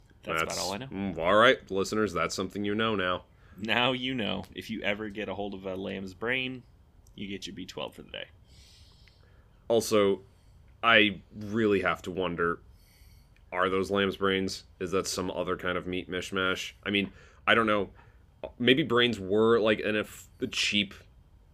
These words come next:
Speaker 2: meat, uh, like, a cheap protein source that could be easily
Speaker 1: Mm-hmm.
Speaker 2: obtained. It's kind of like, you know, like liver or,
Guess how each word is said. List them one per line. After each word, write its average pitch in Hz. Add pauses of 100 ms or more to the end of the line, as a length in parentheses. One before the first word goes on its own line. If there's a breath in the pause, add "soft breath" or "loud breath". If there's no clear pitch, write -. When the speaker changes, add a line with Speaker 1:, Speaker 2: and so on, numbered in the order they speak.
Speaker 2:
meat, 107
uh, 104
like, 101
a 98
cheap -
protein 101
source - (140)
that 98
could 95
be 90
easily 92
Speaker 1:
Mm-hmm. 87
Speaker 2:
obtained. 80 (320)
It's 92
kind 98
of 85
like, 87
you 87
know, 85
like 82
liver 90 (320)
or, 73